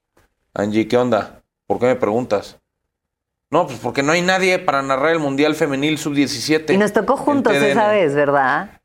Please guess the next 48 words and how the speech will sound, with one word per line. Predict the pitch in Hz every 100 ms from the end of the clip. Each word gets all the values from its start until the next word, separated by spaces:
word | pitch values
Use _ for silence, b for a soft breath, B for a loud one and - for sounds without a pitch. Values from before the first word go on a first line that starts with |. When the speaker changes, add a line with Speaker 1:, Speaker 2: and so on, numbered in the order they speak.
| _
Speaker 1:
Nos | 101 98 -
tocó | 104 - 123
juntos, | - 131 135 131 127
pues | - 165
es | 165
que | 143
nos | 110
haya | 131 123
tocado | 113 127 123
juntos, | - 131 -
Speaker 2:
Sí, | 180
sí, | 180
Speaker 1:
eh, | 170
Speaker 2:
sí, | 202
que | 214
eran | 226
las | 208 156
Speaker 1:
o |
sea, | 156
Speaker 2:
madrugadas, | 147 151 175 139 - -
o |
sea, | 170
era | 180
súper | 190 196 170 147
temprano, | 143 139 156 156 151 196
¿o |
Speaker 1:
no, | -
Speaker 2:
no? | 123 127 131 131
Speaker 1:
ese, | 139 156 - 110
no, | 117 117
ese | 120 135
que | 131
dices | 113 117 113
tú | 113 110
era | 117
el | 113 101
de | 101
las | 104 95
dos | 107
de | 110
la | 104
mañana, | 101 98 107 104
que | 110
fue | - 110
un | 113
mundial | 113 107 107 107
de | 104
Arabia, | 101 107